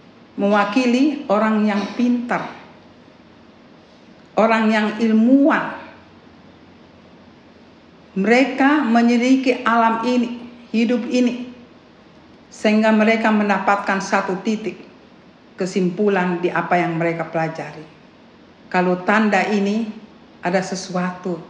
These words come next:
kejadian yang besar. Itulah orang-orang yang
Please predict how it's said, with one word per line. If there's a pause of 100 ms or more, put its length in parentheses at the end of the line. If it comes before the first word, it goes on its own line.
(160)
kejadian
yang
besar. (640)
Itulah
orang-orang
yang